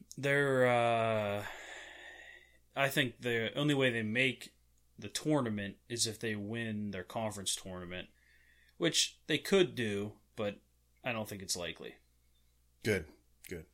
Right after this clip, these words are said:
Speaker 2: <laughs>
Speaker 1: But, yeah, you know, uh, check out college hockey. It's, it's getting down to the, the nitty-gritty.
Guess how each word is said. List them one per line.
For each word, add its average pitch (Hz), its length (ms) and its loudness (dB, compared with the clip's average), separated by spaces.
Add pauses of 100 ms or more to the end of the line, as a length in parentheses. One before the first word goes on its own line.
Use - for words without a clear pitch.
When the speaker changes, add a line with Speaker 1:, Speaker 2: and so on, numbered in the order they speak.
(400)
Speaker 2:
<laughs> - 960 -4 (680)
Speaker 1:
But, 135 300 6 (260)
yeah, 156 240 10 (180)
you 139 100 -2
know, 131 260 4
uh, 117 500 4 (800)
check 131 220 2
out 131 320 0
college 131 300 4
hockey. 117 400 4 (120)
It's, - 280 -10
it's 113 180 -2
getting 120 240 0
down 117 300 -2
to 113 180 0
the, 110 240 -2 (220)
the 113 100 -6
nitty-gritty. 110 680 -4